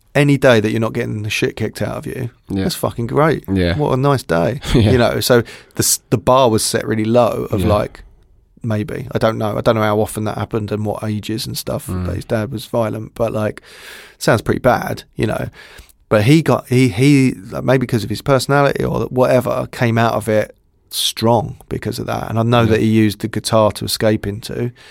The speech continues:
Speaker 1: And so then, you know, that's just the hours that he's been in a room strumming and thinking and, you know, becoming a good melody writer and all
Speaker 2: Mm-hmm.
Speaker 1: that stuff. But, um, yeah, Kurt Cobain, you just think, I mean, that's mental in itself that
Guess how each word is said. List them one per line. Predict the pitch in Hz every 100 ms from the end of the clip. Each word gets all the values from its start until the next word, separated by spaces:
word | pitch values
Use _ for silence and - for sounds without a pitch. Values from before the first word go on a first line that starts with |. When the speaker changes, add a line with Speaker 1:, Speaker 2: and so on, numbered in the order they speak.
| - -
Speaker 1:
And | 107
so | - 107
then, | 107 107 - - -
you | 110
know, | 104
that's | 117 -
just | 120
the | - 104
hours | 110 104 101
that | 107 -
he's | 160
been | - 107
in | 104
a | 104
room | 139 127 110 107 101
strumming | - - 113 104 104
and | 104 -
thinking | - 110 107 -
and, | 113 113 -
you | 113
know, | 78 65 - - - - - - -
becoming | 113 - 107 101
a |
good | 95 98
melody | 101 110 113 104 110
writer | 107 65 - -
and | 98
all | 92
Speaker 2:
Mm-hmm. | 92
Speaker 1:
that | 117 -
stuff. | - - - - - - -
But, | 113 107
um, | - 107 107 104 104 _ _ _ - - _ _ _
yeah, | 127 110
Kurt | - 123 110
Cobain, | - 117 107 101
you |
just | 104 -
think, | 127 117 - - - -
I |
mean, | 127
that's | 151 -
mental | 107 - 107
in | 104
itself | - - 127 110
that | - -